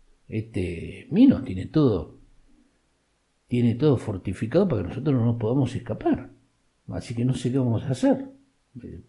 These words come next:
pensemos, sigamos pensando", y seguía, ¿no? Y el tiempo avanzaba rápidamente como una película. Subía el sol, bajaba el sol, pasaba la luna y así sucesivamente en una escena infinita.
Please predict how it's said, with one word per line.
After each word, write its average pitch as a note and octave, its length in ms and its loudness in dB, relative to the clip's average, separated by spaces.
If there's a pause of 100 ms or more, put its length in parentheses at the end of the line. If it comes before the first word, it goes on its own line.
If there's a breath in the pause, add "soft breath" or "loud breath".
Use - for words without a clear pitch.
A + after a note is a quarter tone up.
pensemos, B2 540 4
sigamos F3+ 260 4
pensando", G#2+ 360 0
y F2 60 -2
seguía, G#2+ 380 0
¿no? B2 220 -4
Y G2+ 100 -6
el F#2+ 80 -2
tiempo B2+ 240 0
avanzaba A#2+ 560 2
rápidamente A#2+ 600 2
como D3+ 120 4
una A2 140 4
película. F2 400 -6 (1300 soft breath)
Subía A#2+ 520 6
el A#2 160 6
sol, A#2+ 300 2
bajaba G2 500 0
el A#2+ 80 2
sol, A#2 240 -2
pasaba G2+ 420 -2
la B2+ 100 4
luna A2+ 360 2
y G#2+ 40 -2
así G2+ 280 -4
sucesivamente A#2+ 1040 0
en A2+ 140 0
una B2+ 320 2
escena B2 280 -2
infinita. E2 720 -6